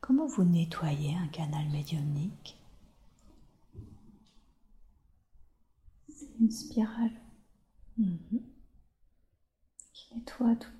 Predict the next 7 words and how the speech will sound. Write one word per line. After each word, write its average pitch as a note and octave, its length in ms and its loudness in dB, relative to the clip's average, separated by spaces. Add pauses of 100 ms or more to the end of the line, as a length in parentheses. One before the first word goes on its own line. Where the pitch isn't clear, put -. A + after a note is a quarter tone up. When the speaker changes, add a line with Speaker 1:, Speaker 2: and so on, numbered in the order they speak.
(160)
Speaker 2:
les A3 260 8 (100)
parasites, G#3+ 760 4
les, G#3 320 4 (1120)
les A#3 60 4
pensées, A3 760 2 (1200)
les G3+ 80 0
Speaker 1:
Mhm. D3+ 100 -6